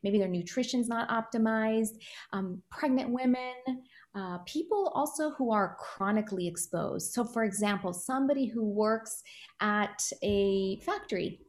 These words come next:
where Monday through Friday, they're going in and getting exposed for eight hours a day.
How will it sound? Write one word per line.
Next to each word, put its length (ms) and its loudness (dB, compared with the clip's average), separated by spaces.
where 400 2
Monday 320 2
through 200 0
Friday, 380 2
they're 160 0
going 440 2
in 300 2
and 200 -2
getting 260 -2
exposed 800 0
for 220 -8
eight 140 2
hours 360 -2
a 60 -2
day. 400 -6